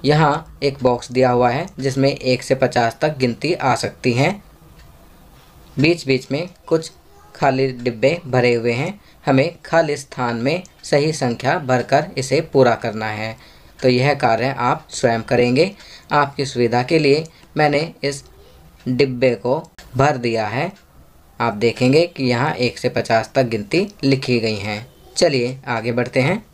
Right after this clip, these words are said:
प्रश्न चार, गिने और मिलान करें। तो बच्चों, यहाँ पर आपको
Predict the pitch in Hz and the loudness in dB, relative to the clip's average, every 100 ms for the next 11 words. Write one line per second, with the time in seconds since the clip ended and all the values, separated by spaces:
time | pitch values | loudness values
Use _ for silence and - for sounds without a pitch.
0 | _ _ - - 135 127 131 - 123 117 | _ _ -4 2 2 2 -6 -2 0 2
1 | 147 190 - _ 131 147 147 131 175 - | 0 -4 -16 _ -4 0 2 0 -2 -6
2 | 135 143 214 - 139 131 120 113 107 113 | 0 0 0 -2 2 2 2 0 -4 -4
3 | 110 107 - - - - 123 117 113 - | -4 -6 -12 -20 -20 -6 -2 0 0 0
4 | 143 185 - - - 143 147 139 131 151 | -2 -2 -10 -16 -2 2 2 2 -2 -2
5 | - - - - 120 120 - 143 | -10 -20 -18 -4 -2 -2 2 2